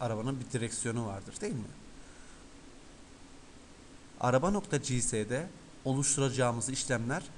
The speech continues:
her arabada olması gereken işlemler. Fakat birinin hava yastığı vardır, birinin hava yastığı yoktur. Birinin, e, A B S,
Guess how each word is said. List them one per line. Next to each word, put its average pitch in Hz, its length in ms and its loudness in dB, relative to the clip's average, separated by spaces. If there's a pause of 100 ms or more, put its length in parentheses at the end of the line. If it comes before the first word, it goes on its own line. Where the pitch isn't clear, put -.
(220)
her 190 300 8
arabada 143 380 6
olması 143 480 4
gereken 127 400 2
işlemler. 101 500 -2 (1000)
Fakat 170 320 4 (1200)
birinin 151 340 6
hava 143 240 6
yastığı 147 420 4
vardır, 135 440 4
birinin 139 260 0
hava 131 240 2
yastığı 135 320 2
yoktur. 135 420 0 (540)
Birinin, 139 440 2
e, 120 420 0 (360)
A 127 180 8
B 131 80 6
S, - 180 4